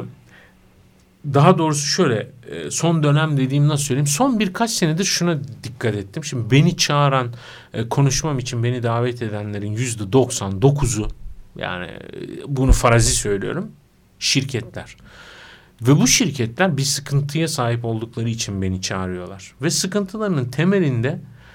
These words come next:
kendi şirketleri oluyor. Bunu her zaman böyle itiraf edemiyorlar ya da böyle telaffuz edemiyorlar. Bazen kendileri de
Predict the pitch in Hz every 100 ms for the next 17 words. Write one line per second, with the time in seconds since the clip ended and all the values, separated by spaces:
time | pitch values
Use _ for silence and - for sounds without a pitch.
0 | - - _ - 139 165 190 226 - -
1 | - - - 131 117 - 113 113 110 95
2 | 92 85 - - - - - - - 123
3 | 170 156 165 139 143 143 143 139 139 135
4 | 135 135 123 139 135 123 110 117 131 127
5 | 120 135 135 135 127 123 123 131 139 117
6 | 110 110 135 151 165 180 185 175 202 226
7 | 202 117